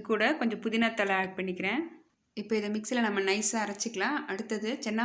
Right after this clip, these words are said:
மசாலா செய்யறதுக்கு ஒரு பேன் வச்சிருக்கேன். இதுல மூணு டேபிள் ஸ்பூன் ஆயில் ஆட் பண்ணிக்கிறேன். ஆயில் ஹீட் ஆனதும் ஒரு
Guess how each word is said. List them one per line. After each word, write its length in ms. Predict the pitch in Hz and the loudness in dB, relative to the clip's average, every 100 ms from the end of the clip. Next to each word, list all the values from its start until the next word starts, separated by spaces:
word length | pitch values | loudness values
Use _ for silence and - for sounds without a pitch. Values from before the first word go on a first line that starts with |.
| 247 | 0
மசாலா 300 | 233 214 202 | 0 0 -2
செய்யறதுக்கு 420 | 202 196 196 185 247 | -2 -4 -6 -6 -4
ஒரு 100 | 226 220 | -4 -2
பேன் 180 | 202 202 | -2 -2
வச்சிருக்கேன். 440 | 185 - - 214 311 214 | -6 -8 -8 -4 -2 -2
இதுல 180 | 196 226 370 - - - - _ _ _ 214 | -4 -4 -4 -8 -18 -20 -20 _ _ _ -2
மூணு 160 | 226 233 226 | 2 2 4
டேபிள் 240 | 214 220 | 2 0
ஸ்பூன் 220 | - 240 202 | 0 0 2
ஆயில் 180 | 202 208 | 0 -2
ஆட் 100 | 190 - | -6 -6
பண்ணிக்கிறேன். 420 | 175 170 185 240 320 - - _ _ _ _ _ _ _ _ _ - - _ _ - _ _ _ 214 220 | -6 -4 -2 -2 -4 -8 -20 _ _ _ _ _ _ _ _ _ -20 -20 _ _ -20 _ _ _ -4 0
ஆயில் 200 | 240 226 | 2 2
ஹீட் 180 | 233 233 | 2 0
ஆனதும் 340 | 202 185 302 | 2 2 4
ஒரு 100 | 240 | 4